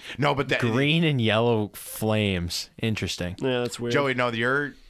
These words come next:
Speaker 1: that jersey you've got of mine is gonna be a sick, like, retro
Speaker 3: Problematic
Speaker 1: jersey.
Speaker 3: mascots.
Speaker 2: Oh, yeah.
Speaker 3: Woo!
Speaker 2: Shout out to the, um,
Speaker 3: I guess
Speaker 2: Val-
Speaker 3: we're problematic too,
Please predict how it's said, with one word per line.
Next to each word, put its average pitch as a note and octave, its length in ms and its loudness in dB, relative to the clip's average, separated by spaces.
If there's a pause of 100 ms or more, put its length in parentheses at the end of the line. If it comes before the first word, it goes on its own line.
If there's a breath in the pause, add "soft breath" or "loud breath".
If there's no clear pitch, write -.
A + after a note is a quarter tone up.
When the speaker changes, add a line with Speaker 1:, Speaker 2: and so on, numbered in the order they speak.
(120)
Speaker 1:
that B2 240 0
jersey C3 300 -2
you've A2 140 -4
got G#2 200 2
of G2 80 -6
mine G2 240 -2
is F#2+ 140 -8
gonna G#2 200 -4
be G2 200 -4
a F2+ 120 -4
sick, - 920 -4 (100)
like, G2 560 -4
retro B2 260 0
Speaker 3:
Problematic D#3+ 420 0
Speaker 1:
jersey. F#3 120 -2
Speaker 3:
mascots. A#2 920 -2
Speaker 2:
Oh, G#3 160 0
yeah. F#3+ 100 0
Speaker 3:
Woo! G4 640 2
Speaker 2:
Shout D4+ 240 2
out E3+ 180 0
to D#3 100 -2
the, C#3 240 2
um, A2 760 0 (140)
Speaker 3:
I E3 100 0
guess G3 120 2
Speaker 2:
Val- C3 100 4
Speaker 3:
we're - 80 2
problematic A2+ 520 0
too, A#2+ 300 -2